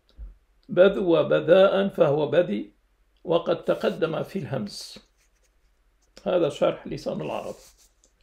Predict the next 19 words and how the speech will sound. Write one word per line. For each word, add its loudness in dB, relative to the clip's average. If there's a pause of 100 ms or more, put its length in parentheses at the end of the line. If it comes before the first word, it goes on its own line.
(1000)
ومع 0
أن 0
العاكف 0
والباذي 2
تعبيران 0
عربيان -4 (920)
لم 0
يفهمها -2
أهل 0
التفسير -6 (720)
ولا 2
أهل 0
اللغة 0 (200)
شرقاً 0
وغرباً -2
حتى -4
يومنا 0
هذا -2 (440)
كمرادفين 0